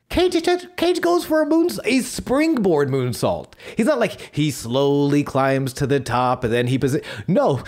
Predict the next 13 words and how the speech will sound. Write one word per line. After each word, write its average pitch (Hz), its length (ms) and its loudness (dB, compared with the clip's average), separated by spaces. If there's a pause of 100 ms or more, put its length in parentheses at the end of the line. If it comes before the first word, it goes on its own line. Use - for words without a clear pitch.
he - 200 -2
jumps 196 400 0
from 220 220 0
the 196 120 2
second 185 440 -2
rope 220 260 0
to 226 100 0
the 165 120 2
top 180 400 -2
rope 117 240 0
seamlessly, 143 1120 0 (300)
turns 254 420 0
around, 170 640 0